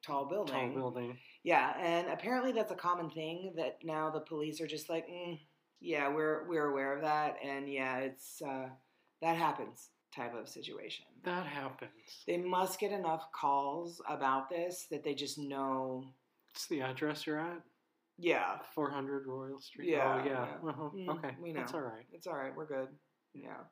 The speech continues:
Speaker 1: Um, and then lastly, Leah, again, the twelve-year-old slave that either jumped off or fell off the roof after being chased by Delphine Lalaurie with a whip. Leah can be heard crying in the courtyard where she fell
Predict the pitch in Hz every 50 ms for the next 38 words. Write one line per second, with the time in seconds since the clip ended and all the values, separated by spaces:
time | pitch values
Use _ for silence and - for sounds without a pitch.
0 | _ - - - - - - - - - - _ _ - - 151 156 156 156 151
1 | 151 160 - - 185 190 185 185 185 180 175 170 170 180 - - 175 175 170 165
2 | 165 165 - 190 175 180 170 165 156 160 165 165 147 147 151 151 156 147 147 147
3 | 143 - 160 147 151 151 151 147 143 - - 151 143 143 143 143 143 139 - 143
4 | 139 139 139 135 - 156 147 143 139 139 139 139 139 139 143 147 - 202 208 214
5 | 214 220 202 196 196 196 - - - 160 147 147 147 147 147 147 - - - 233
6 | 233 214 185 170 170 165 - - - 156 139 147 143 143 143 135 - - 139 139
7 | - - 135 139 139 139 139 131 - - 147 143 143 135 139 - - - - 139
8 | 135 131 131 131 127 131 131 131 151 139 139 135 139 - 160 139 139 139 135 127
9 | 131 135 131 131 131 131 127 127 127 131 131 127 127 123 123 123 - _ - -
10 | - - - - - - - - - - - - 165 165 165 156 - 170 165 151
11 | 151 151 160 151 - - - 143 135 139 139 131 131 127 131 - 120 90 98 113
12 | 113 113 - 101 - - - 143 - - - - -